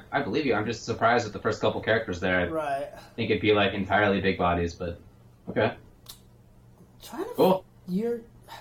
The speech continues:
Speaker 2: there's somebody you remind me of right now, the way you're doing that. So, um,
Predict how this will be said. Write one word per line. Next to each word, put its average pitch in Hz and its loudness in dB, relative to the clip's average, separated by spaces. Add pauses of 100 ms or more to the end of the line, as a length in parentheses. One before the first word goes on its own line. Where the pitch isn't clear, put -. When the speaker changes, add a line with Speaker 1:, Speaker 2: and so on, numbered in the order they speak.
(180)
Speaker 2:
there's 190 -6
somebody 311 -2
you 208 0
remind 180 4
me 147 -4
of 143 -6
right 139 -4
now, 135 -10 (280)
the 147 -14
way 147 -8
you're 143 -10
doing 143 -8
that. 131 -12
So, 139 -14 (760)
um, 156 -16